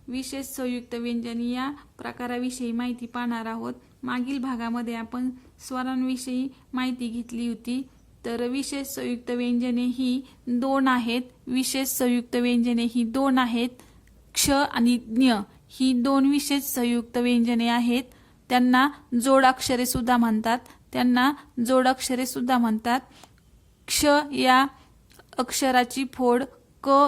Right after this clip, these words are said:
अधिक क्ष अधिक अ या प्रकारे केली जाते. क्ष या अक्षराची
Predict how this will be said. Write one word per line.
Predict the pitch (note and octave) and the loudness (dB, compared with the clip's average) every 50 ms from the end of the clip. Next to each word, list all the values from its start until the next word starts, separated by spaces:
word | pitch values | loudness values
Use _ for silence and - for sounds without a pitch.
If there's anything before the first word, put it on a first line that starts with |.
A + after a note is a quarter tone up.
| - - - | 2 0 -2
अधिक | - B3 A#3 G#3+ A#3+ A#3 A#3 | -2 0 0 0 -2 -2 -2
क्ष | - - - - C#4 C4+ C4+ C#4 - - | -4 -6 -2 0 2 2 2 2 0 -2
अधिक | - A#3+ A3+ G#3+ A#3+ A#3 A#3 - - _ - | -2 -2 0 0 -2 -2 -4 -8 -14 _ 6
अ | B3+ C4 B3+ A#3+ B3+ C#4+ C#4+ - - _ _ _ - | 8 8 8 8 4 2 -4 -12 -20 _ _ _ -2
या | B3 - - | 0 0 0
प्रकारे | B3+ C#4 B3+ B3 B3 B3+ A#3+ A#3+ B3 | 0 0 -2 0 0 0 0 0 0
केली | A#3 - B3 A#3+ A#3 A#3 | -2 -2 -2 0 0 0
जाते. | A3+ A#3 A#3 A3 A3+ B3 B3 C#4+ D4 - - - _ _ _ | 0 -2 -4 -2 -2 -2 -2 -2 -4 -10 -20 -20 _ _ _
क्ष | - - - | -8 -4 0
या | C#4 C4 C4+ C4 C4 C4 B3+ | 2 2 2 4 4 4 4
अक्षराची | B3 B3 - - - - B3 A#3 A#3 A#3 A3+ A#3 B3 B3 | 4 2 -2 -8 -4 -2 0 2 2 0 0 -2 -4 -6